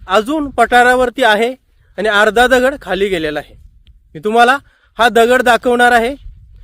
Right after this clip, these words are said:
आणि या दगडावरती काय काय निशाणी आहेत हे देखील दाखवणार आहे.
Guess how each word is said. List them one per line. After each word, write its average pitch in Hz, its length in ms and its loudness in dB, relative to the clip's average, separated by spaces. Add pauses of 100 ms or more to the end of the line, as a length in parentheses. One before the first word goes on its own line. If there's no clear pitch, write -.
(260)
आणि 202 100 -2
या 240 80 2
दगडावरती 240 680 0 (260)
काय 214 200 2
काय 254 280 -2 (540)
निशाणी 254 380 0
आहेत 240 280 2 (220)
हे 208 100 2
देखील 226 300 -6
दाखवणार 165 440 -4
आहे. - 180 -12